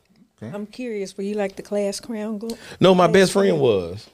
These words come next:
Speaker 2: Ah.
Speaker 3: Yeah, my best friend. He, uh, I was behind him. I used to joke, like, in his ear, and he'll say it louder.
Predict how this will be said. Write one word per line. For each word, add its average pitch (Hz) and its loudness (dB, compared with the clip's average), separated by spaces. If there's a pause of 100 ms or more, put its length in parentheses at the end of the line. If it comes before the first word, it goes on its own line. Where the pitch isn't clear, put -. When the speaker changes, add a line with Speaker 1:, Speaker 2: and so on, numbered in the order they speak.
(500)
Speaker 2:
Ah. 160 -10
Speaker 3:
Yeah, 117 -2
my 131 4
best 131 2
friend. 127 2
He, 131 -2
uh, 107 -2
I 123 6
was 127 0
behind 127 2
him. 113 2 (160)
I 101 2
used 107 4
to 98 -2
joke, 117 2 (800)
like, 90 0 (720)
in 107 4
his 151 4
ear, 95 0
and - -14
he'll 117 2
say 107 -2
it 98 -2
louder. 98 -4